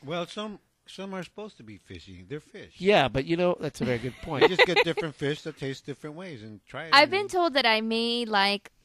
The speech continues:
Speaker 3: lobster,
Speaker 1: Mm-hmm. With
Speaker 3: 'cause
Speaker 1: that
Speaker 3: lobster is apparently good.
Speaker 2: Yeah, it is good, but it's di-, it's, it's a cra-, crab fish is very different, and it's also much more difficult to
Speaker 1: It,
Speaker 2: eat.
Speaker 1: it, you know what? The, you know what the, the key is, Mija?
Speaker 3: Mm.
Speaker 1: It's the beer you have before your meal.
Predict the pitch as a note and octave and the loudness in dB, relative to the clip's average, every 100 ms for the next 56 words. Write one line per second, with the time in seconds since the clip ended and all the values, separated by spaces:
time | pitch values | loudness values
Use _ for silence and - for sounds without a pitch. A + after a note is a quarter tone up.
0 | - G3+ F#3+ - - D#4 F4+ G#4+ A4+ - | -6 2 2 2 -6 -2 0 -2 -6 -14
1 | A2 G#2+ C3 - _ _ _ - B2 B3+ | -12 -10 -10 -14 _ _ _ -6 -2 2
2 | G3+ G3+ - B3+ A#3+ G#3 G3+ G3 G3+ G3 | 4 2 0 -4 -2 -4 -4 -2 -4 -4
3 | E3+ D#3+ D#3+ F#3+ G3+ F#3 G3+ - E3 D#3 | -4 -2 -4 4 6 8 6 4 2 2
4 | D#3 - G3 F3+ - F3+ - D#3+ - - | 0 -2 -2 -2 -4 -6 -4 -6 -6 -8
5 | - F3 F#3+ G3 - E3 D#3 D3 A2 D3 | -6 -2 -2 -2 -6 -4 -2 -4 -2 -2
6 | C#3 C3 - A#2 - - _ C#3+ D3+ F3 | -2 -6 -8 -12 -12 -20 _ -2 0 4
7 | F#3 F3 D3+ C#3 C#3 - B2 A#2 - A2+ | 4 4 0 -2 -4 -4 -6 -6 -12 -2
8 | C#3+ - D3 D#3+ C#3+ F#3+ F#3 E3+ - C#3 | -2 -2 -2 -2 0 2 6 6 6 -4
9 | D#3 E3+ F3+ D#3+ C3+ A#2+ A#2 G2 - C#3 | -4 -2 -2 -2 -6 -8 -10 -12 -10 -8
10 | E3 D#3+ D#3+ D#3 D#3 D#3+ D#3 _ F#3+ F#3 | -6 -6 -6 -6 -8 -8 -10 _ -10 -8
11 | E3 _ - B2+ - C#3 G#2 B2 C#3+ C#3+ | -10 _ -10 -10 -6 -8 -4 -4 -4 -6
12 | A#2+ A2+ A#2 G#2 G#2 G#2 - A#2 G#2+ G2 | -8 -8 -8 -10 -12 -14 -6 -4 -4 -6
13 | F#2+ G#2+ | -6 -6